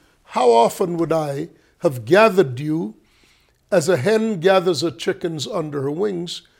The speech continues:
but you would not. Behold,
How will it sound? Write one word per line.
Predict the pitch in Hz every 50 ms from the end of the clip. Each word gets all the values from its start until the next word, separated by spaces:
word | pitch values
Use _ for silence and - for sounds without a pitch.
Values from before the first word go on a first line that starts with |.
| _ _ _ _ _
but | 214 208 208 -
you | - 160 185 240 262
would | 254 220 208 208 160 147
not. | 170 180 175 165 151 - - _ _ - - - _ _ _ _ _ _ _ _ _ _ _ _ _ _ _ _ _
Behold, | 156 185 170 - 240 240 220 190 160 147 - 147 139 147